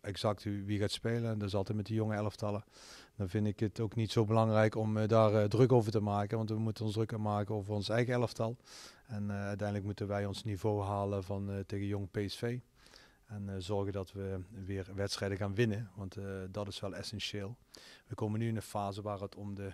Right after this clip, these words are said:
knikkers gaat, zoals ze het zeggen. En, eh, uiteindelijk, eh, gaat de komende fase, nou, ik denk drie, vier weken, zal bepalend zijn of wij inderdaad recht hebben op, eh, deelname van, eh, play-offs. En, eh,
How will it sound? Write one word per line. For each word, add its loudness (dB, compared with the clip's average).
knikkers -8
gaat, -8
zoals -8
ze -8
het -10
zeggen. -4
En, -4
eh, -4
uiteindelijk, -4
eh, -4
gaat -2
de -16
komende -4
fase, -2
nou, -4
ik -6
denk -4
drie, -2
vier -2
weken, -4
zal -2
bepalend 2
zijn -4
of -12
wij -4
inderdaad -4
recht -4
hebben -4
op, -12
eh, -6
deelname -4
van, -6
eh, -8
play-offs. -6
En, -8
eh, -6